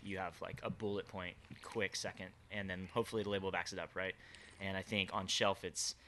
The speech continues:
hopefully you can get their attention to even touch the bottle, grab it. Um, same with, uh, boutique wine store, I guess. And, um, I think impact and, um, you know, the, the word gets tossed around a lot, authentic-, authenticity. You know, I think it's not, it's not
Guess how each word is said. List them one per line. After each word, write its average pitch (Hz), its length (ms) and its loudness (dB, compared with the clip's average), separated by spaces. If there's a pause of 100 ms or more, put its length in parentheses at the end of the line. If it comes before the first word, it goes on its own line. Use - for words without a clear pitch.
(400)
hopefully 113 560 8
you 104 100 4
can 101 220 -2
get 104 200 6 (100)
their 98 140 2
attention 98 380 0
to 87 260 -2
even 90 180 -8
touch 135 220 -2
the 131 40 -6
bottle, 110 480 2
grab 95 220 0
it. 98 160 -2 (280)
Um, 90 340 -2 (120)
same 107 220 4
with, 95 100 0 (280)
uh, 85 240 -4
boutique 92 280 -6
wine 87 180 -6
store, 90 300 -8
I 90 40 -8
guess. 90 420 -8
And, 95 360 -4 (520)
um, 95 300 6
I 113 60 2
think 117 240 4
impact 117 500 12
and, 101 380 -2 (260)
um, 92 360 0
you 113 80 -2
know, 98 100 4
the, 98 320 0
the 107 80 4
word 104 240 8
gets 101 180 -2
tossed - 240 -2
around 92 140 2
a 92 60 2
lot, 98 380 10
authentic-, 92 440 -6
authenticity. 98 760 0 (120)
You 107 120 -2
know, 98 60 2
I 98 80 0
think 95 260 -2
it's - 200 -2
not, 98 300 6 (260)
it's 107 200 0
not 107 320 10